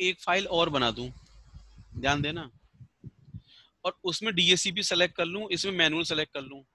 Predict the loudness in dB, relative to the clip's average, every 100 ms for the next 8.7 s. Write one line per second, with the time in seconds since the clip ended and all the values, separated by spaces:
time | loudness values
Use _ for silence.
0 | _ -20 -20 -8 -4 -4 -4 _ -20 -20
1 | -20 -20 0 4 4 4 2 2 0 -2
2 | 0 0 0 0 0 -4 -8 -6 -2 0
3 | 0 2 -2 0 0 0 0 0 0 0
4 | 0 -2 -6 0 0 0 -4 -8 -2 0
5 | 0 0 -4 -2 0 2 0 -4 -4 -2
6 | 0 0 -2 -4 -8 -10 -12 -16 -18 _
7 | -20 -20 -16 -8 -6 -4 0 -2 0 -2
8 | -2 -6 -2 -4 -4 -14